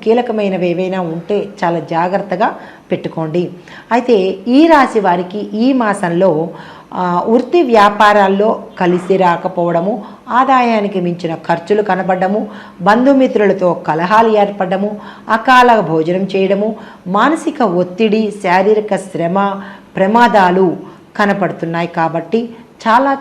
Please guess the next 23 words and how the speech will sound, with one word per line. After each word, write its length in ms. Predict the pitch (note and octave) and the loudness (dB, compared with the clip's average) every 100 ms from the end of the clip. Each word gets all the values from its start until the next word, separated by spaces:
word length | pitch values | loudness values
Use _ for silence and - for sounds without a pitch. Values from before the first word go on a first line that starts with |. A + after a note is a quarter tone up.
| - | -4
చాలా 200 | F#3+ G3 | -2 -2
జాగ్రత్తగా 800 | F3 D#3+ E3 F3 - E3 G#3 C#4+ - - | -2 -2 0 -2 -4 -2 -2 -2 -14 -10
వ్యవహరించండి. 840 | E3+ E3+ E3 E3+ E3 E3 D3+ D#3+ E3+ - - - - | -4 -2 0 -2 -4 -6 -4 -4 -4 -8 -20 -10 -2
ఈ 160 | D#4+ | 2
రాశిలో 480 | D#4 C4+ B3+ A#3+ A3+ | 4 4 2 2 2
ఉండే 400 | G3+ G3 G3 F#3+ | 2 0 -2 -2
స్త్రీలకు 680 | - F3+ G3 A3+ A3 E3+ F3 - - - - | -4 0 2 2 0 -4 -4 -12 -20 -20 -8
వివాహ 480 | G3+ B3 D#4+ D#4+ D#4 | -2 2 4 4 4
విషయంలో 800 | C4+ B3 C4 B3 A#3+ A#3 A3+ G#3+ G#3+ | 2 -2 0 2 4 4 2 2 2
చేసే 320 | G#3 G3+ G3 | 2 2 -2
ప్రయత్నం 760 | G3 D#3+ G3 G#3 C4 G#3+ E3+ F3+ - - - | -2 -2 -2 -2 -4 -2 -4 -8 -16 -12 -6
అంతగా 520 | G#3 G#3 A3 B3+ - E3+ | -4 -2 2 2 0 -4
అనుకూలించదు 640 | E3+ F#3+ A#3+ A3+ G#3+ G3 | -4 2 2 2 -2 -4
కాబట్టి 680 | F#3 F3+ F3+ F3 A#3+ F#3+ - - - | 0 0 0 -2 -2 -4 -6 -18 -2
దాన్ని 320 | G3+ B3+ C4 | 2 4 4
మీరు 200 | A3+ G3 | 4 4
వాయిదా 460 | D3+ E3 F#3+ A#3 C4 | 4 2 4 4 2
వేయడమే 600 | A3 G3 F#3+ G#3 G3+ D#3+ - - - | 2 0 0 0 -2 -4 -12 -8 -6
చెప్పదగిన 440 | G#3 F3+ E3 F3 | -4 -2 -2 -4
సూచన. 420 | F#3+ D#3+ D3+ D#3+ D3 - - - - | -4 -6 -8 -10 -10 -16 -20 -12 2
లేనిపోని 500 | A#3 C#4+ D4 C#4 C4+ - | 4 4 4 0 0 0
ఆటంకాలు, 760 | F3 A3 C#4 C4+ B3 A3 A3 A3+ - - - - | 2 2 0 2 4 4 4 0 -6 -20 -20 -18
ఆ, 260 | A3 G3+ F#3+ | -6 -2 -2